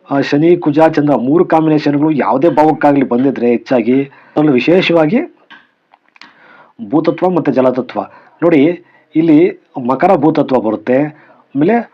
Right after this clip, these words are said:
ವೃಷಭ ಇದು ಪು-, ಭೂತತ್ವ ಬರುತ್ತೆ, ಆಮೇಲೆ ಕನ್ಯಾ ಭೂತತ್ವ ಬರುತ್ತೆ. ಈ ಮೂರು ರಾಶಿಗಳು ಭೂತತ್ವ ರಾಶಿಗಳಾಗಿರೋದ್ರಿಂದ ಈ ಮೂರು ರಾಶಿಗಳಲ್ಲಿ ಏನಾದ್ರೂ, ಆ, ಕುಜ, ಚಂದ್ರ, ಶನಿ, ಮೂರು ಕುಜ ಅಥವಾ ಶನಿ, ಚಂದ್ರ ಯಾರಾದ್ರೂ ಆಗಿರ್ಬೋದು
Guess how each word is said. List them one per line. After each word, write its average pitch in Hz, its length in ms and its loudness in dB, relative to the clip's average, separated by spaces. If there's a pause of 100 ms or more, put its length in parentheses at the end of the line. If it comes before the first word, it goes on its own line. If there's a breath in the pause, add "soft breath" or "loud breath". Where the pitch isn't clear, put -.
(180)
ವೃಷಭ 175 340 2 (140)
ಇದು 147 180 2
ಪು-, 143 300 0
ಭೂತತ್ವ 131 360 0
ಬರುತ್ತೆ, 143 540 -4 (380 loud breath)
ಆಮೇಲೆ 170 480 0 (220)
ಕನ್ಯಾ 214 360 2
ಭೂತತ್ವ 156 440 0
ಬರುತ್ತೆ. 110 420 -6 (360 soft breath)
ಈ 165 80 2
ಮೂರು 170 380 2
ರಾಶಿಗಳು 202 480 2
ಭೂತತ್ವ 156 400 0
ರಾಶಿಗಳಾಗಿರೋದ್ರಿಂದ 107 800 -2 (600 loud breath)
ಈ 165 80 4
ಮೂರು 170 340 0
ರಾಶಿಗಳಲ್ಲಿ 120 580 0
ಏನಾದ್ರೂ, 120 580 -2 (500 soft breath)
ಆ, 262 200 2
ಕುಜ, 143 280 -2 (200)
ಚಂದ್ರ, 139 240 0 (100)
ಶನಿ, 123 260 -2
ಮೂರು 156 480 0
ಕುಜ 143 220 -4 (400)
ಅಥವಾ 135 240 -4
ಶನಿ, 175 260 0
ಚಂದ್ರ 151 240 -2
ಯಾರಾದ್ರೂ 180 400 2
ಆಗಿರ್ಬೋದು 127 480 0